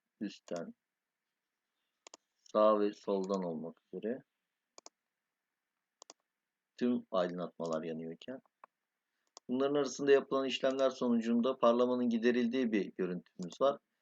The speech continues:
Bir de Surface F X görüntümüz var. Bu nerede kullanılıyor? Metal yüzeylerde vuruk kontrolü yaparken veya kabartmalı yazıların okunmasında kullanabiliriz.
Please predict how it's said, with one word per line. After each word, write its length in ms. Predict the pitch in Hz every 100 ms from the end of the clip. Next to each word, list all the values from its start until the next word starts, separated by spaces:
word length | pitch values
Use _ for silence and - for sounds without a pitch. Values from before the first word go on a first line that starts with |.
| _ _ -
Bir 100 | 117
de 100 | 139
Surface 640 | 139 120 113 135 123 123
F 100 | -
X 160 | - -
görüntümüz 680 | 101 92 82 82 80 78
var. 200 | 110 127 - _ _ _ _ _ _ _ _ _ _ _ _ -
Bu 280 | 143 156 - _ -
nerede 360 | 135 143 127
kullanılıyor? 580 | - 98 98 101 107 139
Metal 420 | 139 131 - 156 143
yüzeylerde 560 | 117 127 120 117 117
vuruk 300 | 123 131 147
kontrolü 460 | - 113 95 98 95
yaparken 680 | 101 - 117 - 156 160
veya 280 | 120 135 147
kabartmalı 640 | - 123 131 131 123 120
yazıların 560 | 123 123 120 117 110 135 -
okunmasında 680 | 117 - 117 104 - 117 104
kullanabiliriz. 720 | - 123 117 113 117 95 101